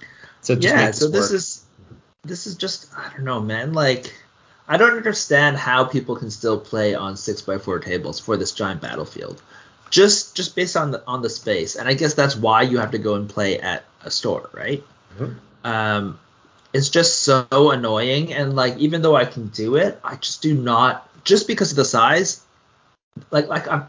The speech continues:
Speaker 2: I think we've talked before about how I really, I actually quite enjoyed Warlords of Erewhon, the game.
Speaker 1: Okay.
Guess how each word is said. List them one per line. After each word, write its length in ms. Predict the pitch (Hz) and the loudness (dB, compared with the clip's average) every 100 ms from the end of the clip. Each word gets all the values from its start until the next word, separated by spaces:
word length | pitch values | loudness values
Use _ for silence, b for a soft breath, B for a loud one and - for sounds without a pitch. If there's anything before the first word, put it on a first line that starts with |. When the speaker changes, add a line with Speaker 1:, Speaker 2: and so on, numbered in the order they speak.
| - | -4
Speaker 2:
I 100 | 139 | -2
think 160 | 214 202 | 0 0
we've 140 | 147 | 0
talked 280 | - 143 - | 2 0 -2
before 360 | 117 135 131 | -6 0 2
about 280 | 113 113 110 | 2 2 0
how 260 | - 123 110 | -2 0 0
I 160 | 117 120 117 | 0 -2 -2
really, 500 | 127 127 131 127 123 B B B | -2 2 2 2 0 B B B
I 60 | 170 | -2
actually 220 | 175 196 | 2 2
quite 240 | 147 156 143 | 4 4 4
enjoyed 500 | 113 117 117 120 110 | 0 -2 0 -2 -2
Warlords 460 | 107 110 113 110 | -2 0 -2 -2
of 100 | 101 | -4
Erewhon, 520 | 98 110 123 139 170 - _ _ _ | 0 0 0 0 -2 -10 _ _ _
the 100 | 104 | -6
game. 340 | 95 113 165 - _ _ _ _ _ _ - | -2 -2 -4 -8 _ _ _ _ _ _ -4
Speaker 1:
Okay. 240 | 123 123 | -2 -2